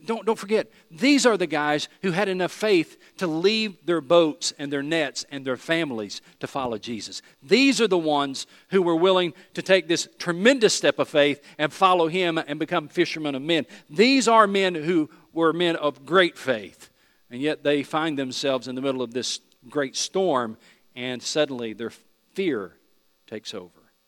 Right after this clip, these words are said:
As I looked at that, I realized that sometimes our greatest struggle is not what's happening around us. Our greatest struggle is what's happening within us.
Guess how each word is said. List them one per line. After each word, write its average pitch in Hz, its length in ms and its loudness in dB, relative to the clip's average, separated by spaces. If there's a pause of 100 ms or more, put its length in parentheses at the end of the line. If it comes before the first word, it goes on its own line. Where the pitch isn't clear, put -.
(3000)
As - 40 -8
I 151 60 -2
looked 160 260 -2
at 135 80 -8
that, 135 160 -2
I - 20 -2
realized 135 480 -2
that - 80 -14
sometimes 160 460 -4
our 139 80 -2
greatest 147 340 -4
struggle 139 380 -4
is 123 120 -8
not 165 200 -4
what's 147 180 -4
happening 147 420 -6
around 143 380 -4
us. 110 220 -6
Our 131 100 -8
greatest 135 340 -4
struggle 117 300 -8
is 113 140 -8
what's 127 160 -10
happening 117 400 -14
within 101 340 -20
us. - 380 -20